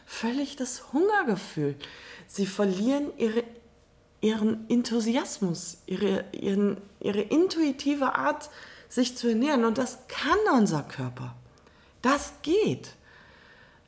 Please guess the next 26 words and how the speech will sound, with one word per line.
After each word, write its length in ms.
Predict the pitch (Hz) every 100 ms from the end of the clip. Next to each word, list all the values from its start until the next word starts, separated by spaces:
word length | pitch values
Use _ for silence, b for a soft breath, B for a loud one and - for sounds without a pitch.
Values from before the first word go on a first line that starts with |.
| -
Aber 240 | 196 220
wenn 180 | 214 285
wir 120 | 277
jetzt 300 | 226 269 -
schon 200 | - 311
anfangen, 520 | - - 339 - 233 196
oder 180 | 196
diese 320 | 185 220 220 208
Mädels 540 | 190 240 339 254 -
anfangen, 600 | - 247 311 - 208 196
jetzt 240 | 196 233
schon 180 | - 220
anderthalb 480 | - 240 262 226 202
Liter 260 | 208 208 180
Wasser 320 | 254 370 370
zu 140 | 269
trinken, 360 | 208 - 190 -
bevor 320 | 170 170 180
sie 140 | 175
was 160 | 151 143
essen, 260 | - 254 208
damit 240 | 165 160
sie 100 | 156
weniger 360 | 151 156 143 143
Hunger 260 | 254 240
haben, 140 | 160